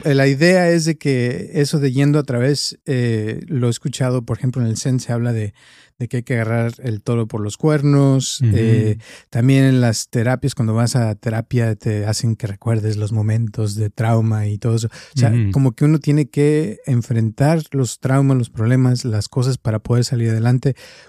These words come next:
Speaker 1: Cuando viene la persona a una lectura de cartas, eh, y que en este año han venido cientos de gentes,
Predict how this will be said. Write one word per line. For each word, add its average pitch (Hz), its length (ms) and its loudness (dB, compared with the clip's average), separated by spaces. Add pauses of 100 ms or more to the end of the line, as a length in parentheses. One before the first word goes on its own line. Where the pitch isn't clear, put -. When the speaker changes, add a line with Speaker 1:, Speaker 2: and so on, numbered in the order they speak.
Speaker 1:
Cuando 127 240 2
viene 151 180 4
la 151 120 2
persona 139 460 2 (120)
a 113 80 0
una 131 240 4
lectura 120 380 2
de 113 60 0
cartas, 120 580 0
eh, 107 360 -2
y 120 220 -4 (460)
que 127 100 -2
en 117 60 2
este 131 180 2
año 123 240 2 (100)
han 120 120 0
venido 120 340 4
cientos 123 640 0
de 110 80 0
gentes, 127 420 -2